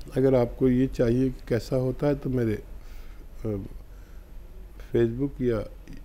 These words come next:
YouTube पेज पर हकीम सुलेमान खान को पर देखें गोंद स्याह कैसा होता है। सर्च करें, आप बच्चे हैं,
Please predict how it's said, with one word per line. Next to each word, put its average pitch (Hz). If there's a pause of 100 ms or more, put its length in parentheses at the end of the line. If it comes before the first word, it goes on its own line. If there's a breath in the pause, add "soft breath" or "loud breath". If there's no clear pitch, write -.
(340)
YouTube 131 (120)
पेज 117
पर - (120)
हकीम 127
सुलेमान 110
खान 101 (400)
को 98 (920 soft breath)
पर 107
देखें 101
गोंद 123
स्याह 127
कैसा 113
होता 87
है। 90
सर्च -
करें, 165
आप 143 (160)
बच्चे 135
हैं, 156